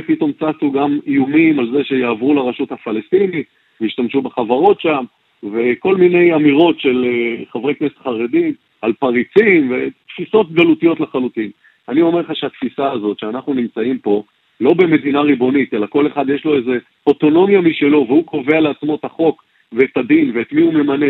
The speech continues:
ואיך ממנים, ואיך מקבלים החלטות, זאת תפיסה שצריכה לעבור מן העולם.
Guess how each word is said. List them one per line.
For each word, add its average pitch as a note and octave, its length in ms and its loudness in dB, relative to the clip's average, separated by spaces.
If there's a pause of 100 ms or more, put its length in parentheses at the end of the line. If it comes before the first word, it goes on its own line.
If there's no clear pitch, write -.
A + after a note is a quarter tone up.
(100)
ואיך D3+ 220 -4
ממנים, C3+ 460 0 (340)
ואיך D#3 160 0
מקבלים D#3 400 -2
החלטות, D3+ 400 -4
זאת F3 140 -4
תפיסה D#3+ 380 -4
שצריכה C#3+ 440 -8
לעבור B2+ 420 -2
מן C3+ 160 0
העולם. A2 420 0